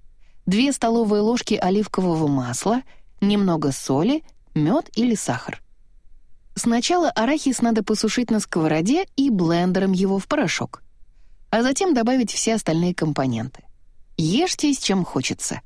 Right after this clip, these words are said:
это действительно вкусно. Но с аккуратностью для аллергиков. Самая обильная еда — ужин, а весь остальной день — сплошные бутерброды и перекусы.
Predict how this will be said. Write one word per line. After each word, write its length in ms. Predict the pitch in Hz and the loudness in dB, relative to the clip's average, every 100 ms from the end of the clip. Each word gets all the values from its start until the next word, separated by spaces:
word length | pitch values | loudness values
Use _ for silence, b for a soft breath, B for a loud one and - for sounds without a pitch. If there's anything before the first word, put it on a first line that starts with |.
| - - | -8 -4
это 200 | 220 220 | 0 2
действительно 760 | 202 185 - 185 214 208 180 | 0 0 -2 -2 0 0 0
вкусно. 500 | - - 131 - 117 - - - - - - | -2 -4 -4 -6 -10 -12 -20 -20 -20 -20 -2
Но 200 | 240 294 | -2 0
с 140 | - - | -2 -2
аккуратностью 840 | 220 208 196 262 269 254 - 240 | 0 2 2 2 0 0 0 0
для 200 | 180 180 | 2 0
аллергиков. 880 | - 151 131 120 127 - 120 - - - - - - - - | 0 -2 -2 -2 -4 -6 -8 -12 -16 -20 -20 -20 -20 -20 -10
Самая 400 | - 240 226 220 | -2 0 2 2
обильная 540 | - 208 196 330 285 190 | 2 2 4 4 4 2
еда — 460 | 165 151 143 131 - | 0 0 0 -4 -2
ужин, 420 | 226 196 131 117 113 - - - - - | 0 0 0 -4 -8 -18 -20 -20 -20 -2
а 120 | 208 | 2
весь 200 | 320 392 | 2 2
остальной 400 | 285 254 254 262 | 0 2 2 2
день — 220 | 240 349 | 2 0
сплошные 440 | - 226 226 302 277 | 0 0 2 2 2
бутерброды 600 | 208 202 202 285 381 302 | 2 0 0 2 2 0
и 180 | 247 254 | 0 0
перекусы. 640 | 180 135 - 127 - | 0 -2 -4 -4 -4